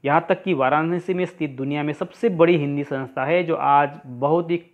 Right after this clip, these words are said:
खस्ता हाल में है। इस कारण इस दिन उन सभी से निवेदन किया जाता है कि वे अपने बोलचाल की भाषा में भी हिंदी का ही उपयोग करें। इसके अलावा लोगों को अपने विचार आदि को हिंदी में लिखने के लिए ही कहा जाए।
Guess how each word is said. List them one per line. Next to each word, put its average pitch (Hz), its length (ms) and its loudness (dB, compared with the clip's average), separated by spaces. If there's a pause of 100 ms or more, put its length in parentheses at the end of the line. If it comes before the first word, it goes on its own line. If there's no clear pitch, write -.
खस्ता 170 640 0
हाल 135 240 -2
में 123 280 -10
है। 120 340 -2 (260)
इस 175 180 2
कारण 156 280 2
इस 143 120 -4
दिन 143 400 -6 (480)
उन 151 140 -6
सभी 196 380 2
से 208 160 -2
निवेदन 127 340 -6
किया 123 200 -10
जाता 123 260 -8
है 196 220 2
कि - 380 -8
वे 135 120 -4
अपने 127 280 -6
बोलचाल 143 500 -2
की 165 120 0
भाषा 147 320 -2
में 147 220 -2
भी 113 260 -8
हिंदी 160 280 0
का 143 180 0
ही 123 140 -4
उपयोग 117 340 -10
करें। 160 280 4 (200)
इसके 190 280 2
अलावा 180 320 6
लोगों 156 360 0
को 147 220 -6
अपने 139 300 -6
विचार 160 460 -4 (280)
आदि 147 440 -2 (220)
को 151 140 2
हिंदी 185 320 0
में 202 120 4
लिखने 147 320 -2
के 131 120 -4
लिए 123 180 -2
ही 123 220 -6
कहा 123 300 -6
जाए। 104 280 -8